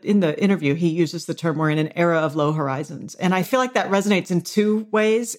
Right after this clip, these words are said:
I, in one way, I think it's true that, that certainly in the United States, we just don't se-, seem to have these big goals as a country anymore to do things like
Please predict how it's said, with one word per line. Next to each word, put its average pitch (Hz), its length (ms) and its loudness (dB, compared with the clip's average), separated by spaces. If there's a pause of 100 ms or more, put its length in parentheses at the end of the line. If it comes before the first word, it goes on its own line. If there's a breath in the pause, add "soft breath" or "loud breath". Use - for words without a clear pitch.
I, 202 40 4
in 202 300 2
one 220 200 4
way, 214 220 2
I 185 100 -2
think 196 260 -2
it's - 200 -6
true 202 400 0
that, - 360 0
that 170 240 0
certainly 202 340 2
in 170 60 2
the 160 80 2
United 151 320 0
States, 190 420 -2
we 170 80 2
just 190 240 -6
don't 180 180 -2
se-, - 280 -6
seem 202 200 0
to 190 60 0
have 165 240 0
these 160 200 -2
big 170 300 0 (200)
goals 165 420 2
as 160 320 -2
a 143 80 -2
country 175 560 -2
anymore 220 480 2
to - 120 -8
do 175 220 2
things 185 340 -2
like 151 240 0